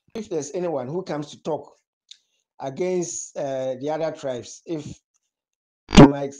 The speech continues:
hear somebody speaking offensively against other tribes, you know, and the person is Akan, doesn't mean he's an Ashanti.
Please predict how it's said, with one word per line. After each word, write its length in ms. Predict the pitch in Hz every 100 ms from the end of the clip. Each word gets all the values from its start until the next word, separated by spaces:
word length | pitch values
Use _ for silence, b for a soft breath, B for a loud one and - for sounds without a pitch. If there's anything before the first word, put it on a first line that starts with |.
| -
hear 420 | - 180 175 165
somebody 360 | 160 165 156 139
speaking 500 | 135 - 147 147 147
offensively 760 | 135 - 170 165 139 113 107 117 _ _ _ _ _ - _ _ _ _ _ _ -
against 480 | 127 156 160 156 -
other 260 | 143 143
tribes, 400 | - 127 123 - _ _ _ _
you 140 | 147
know, 380 | 139 131 127 127 -
and 140 | 135
the 60 | 139
person 320 | 165 160 160
is 120 | 135
Akan, 320 | 120 135 131
doesn't 280 | 156 156 160
mean 100 | 139
he's 140 | 127
an 120 | 117 110
Ashanti. 460 | - 123 117 -